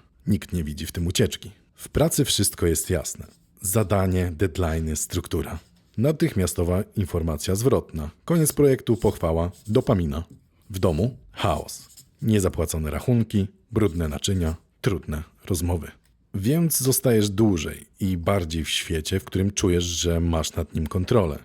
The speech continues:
Jeszcze jeden mail i mija dwanaście godzin. Weekend? Tylko nadrobię zaległości. Urlop? Zerknę na chwilę, co tam się dzieje, żeby nie przysypało mnie za dużo maili, jak wrócę.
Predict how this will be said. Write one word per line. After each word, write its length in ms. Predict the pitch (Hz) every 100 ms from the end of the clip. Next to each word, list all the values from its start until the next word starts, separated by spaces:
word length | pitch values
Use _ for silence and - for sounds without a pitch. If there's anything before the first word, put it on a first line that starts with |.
| - -
Jeszcze 380 | 95 90 - 85
jeden 260 | 87 95 113
mail 240 | 131 90 73 - - -
i 80 | 147
mija 240 | 175 120 85
dwanaście 440 | 80 78 - 120
godzin. 340 | 95 76 71 82 _ 92
Weekend? 520 | 98 - 92 139 - _ -
Tylko 240 | 214 175
nadrobię 340 | 143 123 98
zaległości. 680 | 92 104 139 147 87 - 80 85 - -
Urlop? 380 | 190 156 135 139 - -
Zerknę 380 | 101 175 180 156
na 100 | 139
chwilę, 340 | - 123 120
co 120 | 113
tam 140 | 107 107
się 160 | -
dzieje, 320 | 92 87 73 76
żeby 360 | 90 98 107 117
nie 160 | 113 113
przysypało 640 | - - 113 - 131 120
mnie 320 | 95 101 117
za 120 | 117 123
dużo 200 | 127 151
maili, 340 | 143 85 82
jak 180 | 80 90
wrócę. 340 | 80 78 -